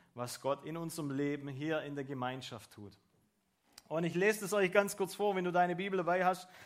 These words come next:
dann schlagst du mit mir auf, Mat-, äh, fünfter Mose, Matthäus ist auch nicht schlecht, fünfter Mose sechs, Vers siebzehn, da heißt es, „Haltet, ja, haltet sollt ihr die Gebote des Herrn, eures Gottes,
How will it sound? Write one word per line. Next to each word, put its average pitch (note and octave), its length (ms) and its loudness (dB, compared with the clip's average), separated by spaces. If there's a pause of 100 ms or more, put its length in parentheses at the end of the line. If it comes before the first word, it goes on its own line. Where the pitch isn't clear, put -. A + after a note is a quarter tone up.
(140)
dann C3 100 -10
schlagst E3+ 380 4
du F3 40 -4
mit D#3 100 -6
mir E3 120 2
auf, F3+ 280 4
Mat-, D3+ 300 -2
äh, D#3 340 8 (160)
fünfter F#3 360 -4
Mose, F3 440 0
Matthäus D3 460 -4
ist - 80 -8
auch D3+ 120 0
nicht D#3+ 120 -8
schlecht, D#3 240 -4
fünfter G3 340 -2
Mose E3+ 320 -2
sechs, G3 460 -2 (960)
Vers D#3+ 320 2
siebzehn, G#3 380 0
da E3 140 8
heißt G3 300 6
es, E3+ 260 -4 (180)
„Haltet, A3+ 500 6
ja, F#3 420 6
haltet G#3+ 440 4
sollt G3 300 0
ihr F#3 120 -2
die E3+ 140 -4
Gebote F3 560 0
des D#3+ 280 -4
Herrn, D3+ 320 -2 (280)
eures D3 540 0
Gottes, E3 600 0